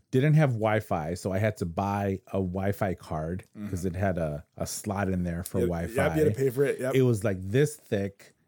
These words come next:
Speaker 1: It was a thirteen inch like
Speaker 2: Mm-hmm.
Speaker 1: this, weighed six pounds. And I used that
Speaker 2: <laughs>
Speaker 1: laptop for probably four years.
Speaker 2: Yeah.
Speaker 1: I used it for a really long time before I had my own proper laptop.
Speaker 2: And tech,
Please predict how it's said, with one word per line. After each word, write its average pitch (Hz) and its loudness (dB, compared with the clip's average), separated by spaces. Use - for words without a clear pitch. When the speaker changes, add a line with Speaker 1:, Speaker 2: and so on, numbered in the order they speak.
Speaker 1:
It 104 -2
was 104 2
a 92 0
thirteen 127 2
inch 95 -2
like 87 -2
Speaker 2:
Mm-hmm. 90 -8
Speaker 1:
this, 95 0
weighed 95 0
six - -4
pounds. 90 -4
And 107 2
I 110 2
used 127 2
that 107 4
Speaker 2:
<laughs> - -
Speaker 1:
laptop 120 0
for 104 0
probably 98 0
four 101 2
years. 82 -4
Speaker 2:
Yeah. 87 -4
Speaker 1:
I 90 0
used 101 2
it 98 4
for - 0
a 92 2
really 107 6
long 95 -4
time 80 -8
before 98 0
I 92 -4
had 92 -2
my 87 -4
own 85 -4
proper 80 -8
laptop. 73 -8
Speaker 2:
And 120 -4
tech, - -10